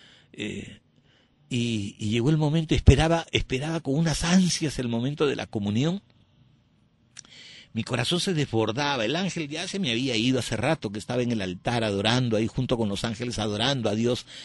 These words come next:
en el momento de la consagración, y, y yo desesperado también por, por, por, por ir, ¿no? a, a, a, a comulgar. Y,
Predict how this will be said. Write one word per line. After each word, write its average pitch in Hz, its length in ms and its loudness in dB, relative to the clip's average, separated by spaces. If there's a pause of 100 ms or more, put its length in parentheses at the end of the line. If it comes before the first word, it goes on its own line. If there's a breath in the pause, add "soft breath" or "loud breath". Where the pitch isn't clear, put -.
(180 loud breath)
en 107 140 -2
el 107 80 0
momento 113 420 2
de 113 80 2
la 98 120 -2
consagración, 101 920 2 (640 loud breath)
y, 101 440 0 (400)
y 107 80 -2
yo 147 180 8
desesperado 165 720 2
también 131 320 -2
por, 104 380 4 (960 soft breath)
por, 98 240 -4
por, 95 180 -8
por 107 260 -4
ir, 160 280 -2
¿no? 147 160 -2
a, 135 160 -4
a, 95 340 -10
a, 104 160 -4 (380)
a 104 100 -8
comulgar. 120 640 4 (2750)
Y, 87 800 0